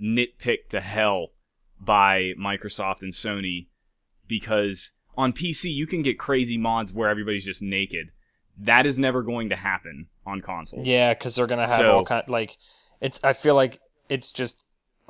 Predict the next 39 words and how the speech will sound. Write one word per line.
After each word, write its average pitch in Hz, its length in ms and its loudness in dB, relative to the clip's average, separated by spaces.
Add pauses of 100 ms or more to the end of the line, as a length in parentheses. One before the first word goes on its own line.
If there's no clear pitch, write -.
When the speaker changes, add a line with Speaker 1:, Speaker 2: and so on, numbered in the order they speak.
(140)
Speaker 2:
open 139 340 2
season 117 540 -2 (220)
on 120 180 0
P 123 240 -4
C 127 180 2
Speaker 1:
Yeah. - 140 2
Speaker 2:
when 107 80 -4
it 101 100 -8
comes 110 260 -6
to 110 80 -10
stuff - 280 -4
like 107 200 -8
that. 98 280 -6
The 131 120 -6
content, 120 440 2
Speaker 1:
Yeah. 107 240 2
Speaker 2:
user-generated 107 640 -8
content, 110 460 -4
but 120 100 -6 (140)
there's 120 180 -4
all 113 140 0
kinds 113 320 -4
of, 101 200 -10 (400)
I'm 120 160 -6
sure, 110 320 -2
legal 107 640 -4 (420)
whore 120 560 2 (120)
atrocities 117 680 -2
that - 100 -10
you 117 120 -6
have 117 220 0
to 123 60 -8
get 110 180 -8
through 127 300 -4 (640)
Speaker 1:
Yeah, 160 340 6
Speaker 2:
with, 113 220 -6
uh, 156 40 2
Speaker 1:
and 143 260 4
Speaker 2:
consoles. - 480 -6